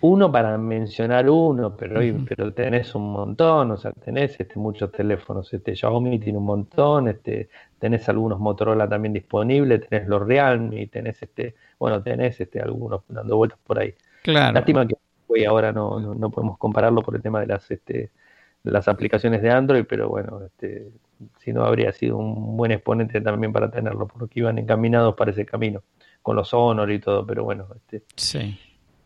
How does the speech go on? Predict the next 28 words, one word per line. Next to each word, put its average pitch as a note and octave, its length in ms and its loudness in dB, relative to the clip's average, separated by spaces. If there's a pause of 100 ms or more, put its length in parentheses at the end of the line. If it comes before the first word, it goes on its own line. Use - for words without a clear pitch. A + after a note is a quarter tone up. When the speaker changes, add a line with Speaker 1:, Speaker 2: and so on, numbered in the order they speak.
Speaker 1:
es - 100 -20 (160)
una, G#2+ 200 -2 (100)
es - 160 -4
una A#2 140 4
lástima G#2 320 0
esa G#2 140 -6
parte. A2 240 -6 (560)
Speaker 2:
Sí, C3 320 -8
pues B2+ 220 -6
es D#3+ 140 -4
una D#3 180 0
lástima, A#2 500 -4
pero - 300 -10
bueno, - 240 -12
esperemos D3+ 580 0
que B2+ 760 -2 (220)
eso - 300 -6
se C3+ 160 0
resuelva, D3+ 400 -2
porque - 540 -10 (580)
Google F#3+ 540 2 (420)
yo D#3+ 220 0
creo F3 400 2
que C#3 160 -6
tiene D3 320 -2
el C3+ 80 -2
interés B2+ 480 -4
en B2 200 -8